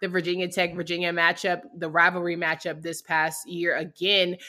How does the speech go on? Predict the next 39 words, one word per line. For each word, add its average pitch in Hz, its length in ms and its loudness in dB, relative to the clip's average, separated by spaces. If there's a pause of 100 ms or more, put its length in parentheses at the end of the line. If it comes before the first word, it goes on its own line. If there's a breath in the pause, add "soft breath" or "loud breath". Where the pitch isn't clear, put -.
(160 loud breath)
you're 180 100 0
trying 226 240 8
to 233 80 2
find 214 260 4
a 196 40 0
person 196 340 0
who 180 240 -6
can 170 360 -6 (180)
keep 262 280 0 (100)
up 214 340 4
what 214 320 2
Bronco 233 280 4
Mendenhall 233 500 0
is 220 100 -2
doing 214 300 -2
in 180 140 -6
terms 185 300 -4
of 165 100 -10
just 160 220 -10
how 175 320 4 (260 loud breath)
they 165 140 2
have 190 460 8
a 180 60 -2
fight 180 280 0
in 175 140 -4
the 170 80 -4
Coastal. 180 420 -6
They're 160 140 -2
able 196 360 0
to 185 120 -14
position 170 400 -10
themselves 170 460 -4
to 180 100 -8
even 180 260 -6
give 170 140 -4
themselves 170 340 -6
a 160 60 -14
fighting 170 360 0
chance. 202 380 -4